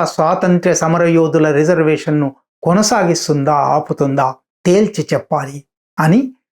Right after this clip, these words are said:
రిజర్వేషన్ వ్యతిరేక ఉద్యమం జూన్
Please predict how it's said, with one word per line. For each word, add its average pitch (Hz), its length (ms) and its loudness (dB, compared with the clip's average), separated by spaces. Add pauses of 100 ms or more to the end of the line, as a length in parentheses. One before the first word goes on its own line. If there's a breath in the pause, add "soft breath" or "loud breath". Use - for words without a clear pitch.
(160)
రిజర్వేషన్ 147 680 2
వ్యతిరేక 131 460 0
ఉద్యమం 139 420 0 (840)
జూన్ 180 420 2